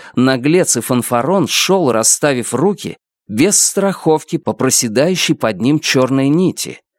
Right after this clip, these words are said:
Внизу не было никого, кто мог бы заметить этот смертельный номер, кроме одинокого бродячего кота.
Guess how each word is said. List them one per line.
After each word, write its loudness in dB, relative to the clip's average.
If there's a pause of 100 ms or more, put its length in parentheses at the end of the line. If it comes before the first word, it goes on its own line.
(280)
Внизу 2
не 2
было 4
никого, 2
кто -2
мог 0
бы -2
заметить -2
этот -4
смертельный 0
номер, -2 (360)
кроме 2
одинокого 0
бродячего -4
кота. -10